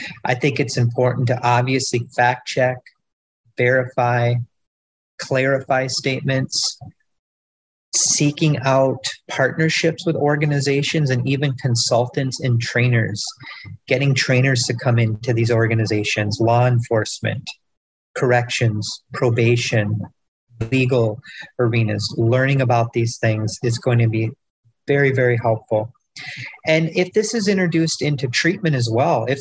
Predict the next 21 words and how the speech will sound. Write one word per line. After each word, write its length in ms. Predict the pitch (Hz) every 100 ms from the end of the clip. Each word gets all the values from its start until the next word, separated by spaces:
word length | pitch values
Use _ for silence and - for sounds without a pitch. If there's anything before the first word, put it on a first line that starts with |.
| -
let's 240 | 151 147
say, 120 | - 143
the 100 | 123
person's 400 | 156 139 135 -
court 260 | - 143
ordered 320 | 143 135 127
to 120 | 120 123
go 200 | 127 123
to, 220 | 123 117
like, 200 | 120 113 _ _ _ -
group 260 | 139 143 -
treatment 440 | - 139 - 127
or 160 | 120 117
therapy, 560 | 127 131 - - 104 107 _ _ _ _ _ _ -
that 320 | 147 170 170
can 160 | 165 131
have 360 | 131 120 117
detrimental 840 | - 127 123 - 127 120 117 120 117
impacts 840 | 123 117 123 117 113 - - - _ _ - -
in 300 | 131 123 120
a 80 | 117